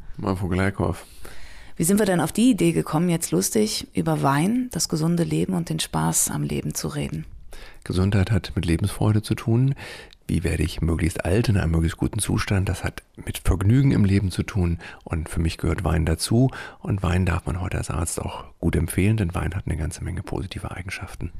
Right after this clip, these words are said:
Speaker 2: Aber da geht's immer nur um den roten, ne? Da müssen wir gleich den Zeigefinger heben?
Speaker 1: Nee, müssen wir nicht. Es kann auch um den weißen gehen, aber der rote ist dem weißen überlegen. Und das sage ich mit Freude,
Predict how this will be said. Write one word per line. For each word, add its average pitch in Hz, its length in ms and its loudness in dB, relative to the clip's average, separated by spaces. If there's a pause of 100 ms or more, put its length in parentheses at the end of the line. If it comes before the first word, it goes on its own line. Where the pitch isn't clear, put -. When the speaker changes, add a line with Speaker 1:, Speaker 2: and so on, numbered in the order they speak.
(120)
Speaker 2:
Aber 175 160 4
da 175 80 4
geht's 196 220 2
immer 208 180 4
nur 208 120 6
um 202 80 4
den 190 160 4
roten, 143 320 2
ne? 170 100 2
Da 214 40 2
müssen 175 140 2
wir 180 80 2
gleich 180 160 2
den 202 140 -2
Zeigefinger 196 480 0
heben? 214 320 0 (480)
Speaker 1:
Nee, 131 140 4
müssen 131 180 6
wir 104 80 4
nicht. 165 240 4
Es - 280 0
kann 135 200 2
auch 131 100 6
um 110 80 6
den 110 160 4
weißen 156 380 4
gehen, 139 180 4
aber 117 160 4
der 104 300 4
rote 127 400 4
ist - 180 2
dem 101 140 4
weißen 101 280 0
überlegen. 95 360 4
Und 98 80 2
das 95 100 0
sage 92 220 0
ich 90 100 -2
mit 87 140 -2
Freude, 98 400 2